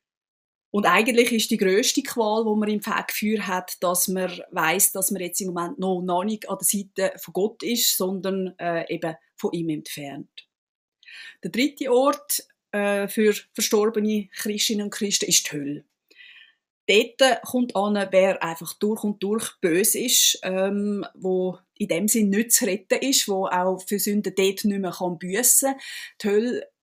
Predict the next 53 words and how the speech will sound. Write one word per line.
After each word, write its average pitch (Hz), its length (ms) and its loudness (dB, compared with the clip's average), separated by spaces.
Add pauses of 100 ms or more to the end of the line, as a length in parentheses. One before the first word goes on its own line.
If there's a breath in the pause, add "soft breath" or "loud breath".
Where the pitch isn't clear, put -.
(260)
dort 208 140 -2
geht's 196 220 -4
nicht 185 140 -6
darum, 202 140 -2
dass 180 160 -4
man 180 140 -4
büsst, 190 340 -2
sondern 180 320 -4
dort 165 220 -2
geht's 175 240 -4
darum, 170 240 -2
dass 165 260 0
man 160 120 -4
leidet. 160 600 -6 (600 loud breath)
Äh, 170 200 -4
und 175 160 -6
dort 190 160 2
bleibt 185 220 -10
man 175 100 0
auch 147 160 -2
für 156 160 -4
alle 156 140 -4
Ewigkeit. 151 800 -4
Dort 151 160 -6
kann 160 300 -6
man 165 140 -2
im - 180 -6
Grunde 170 260 -2
genommen 160 420 -2 (120)
nicht - 20 -14
rauskommen. 156 500 -6
Das 160 200 -6
ist, 185 320 -2
äh, 170 340 -2
die - 40 -8
Verdammung 185 460 -2
für - 460 -4 (140)
alle 175 320 0
Zeiten 214 500 -2 (320 loud breath)
und 170 160 -12
das 175 100 -6
ist 190 60 -6
im 180 80 -6
Grunde 170 220 -6
genommen 175 160 -6
das - 80 -6
Schlimmste, 160 400 -8
was 156 200 -6
all, 151 280 -8
äh, 160 240 -8
den 165 100 -14
Christen - 420 -8
kann 165 120 -18